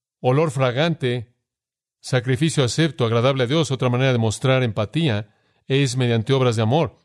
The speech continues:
no solo mediante su presencia personal, sino hacer obras de amor. Hay una tercera manera en la que usted muestra empatía a alguien más, y es mediante la oración, orando por ellos, Colosenses cuatro dieciocho.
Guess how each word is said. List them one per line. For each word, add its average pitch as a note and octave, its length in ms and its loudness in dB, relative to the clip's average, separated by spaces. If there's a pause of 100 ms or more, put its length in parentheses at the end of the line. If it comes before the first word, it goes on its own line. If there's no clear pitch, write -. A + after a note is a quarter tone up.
no D#3+ 120 0
solo D3 420 0
mediante A2+ 340 -2
su G#2+ 140 -6
presencia A#2+ 380 -2
personal, A#2+ 480 0
sino A2+ 260 -2
hacer D3+ 580 0
obras A#2+ 300 0
de A#2 60 0
amor. G2+ 280 -2 (840)
Hay C#3 100 2
una D#3 120 2
tercera D3+ 320 0
manera D3 300 0
en C3+ 80 0
la A2 80 -2
que A#2+ 80 -6
usted C3 220 -2
muestra C3 340 0
empatía A#2+ 360 0
a C3 40 2
alguien A#2+ 240 -2
más, C3 400 0
y A#2 100 -2
es A#2+ 100 -2
mediante A2+ 300 0
la A2 80 2
oración, A#2 420 0 (380)
orando D#3+ 300 0
por D3 140 -2
ellos, F3+ 220 -2
Colosenses A#2 480 -2
cuatro A2+ 340 0
dieciocho. A2 560 -2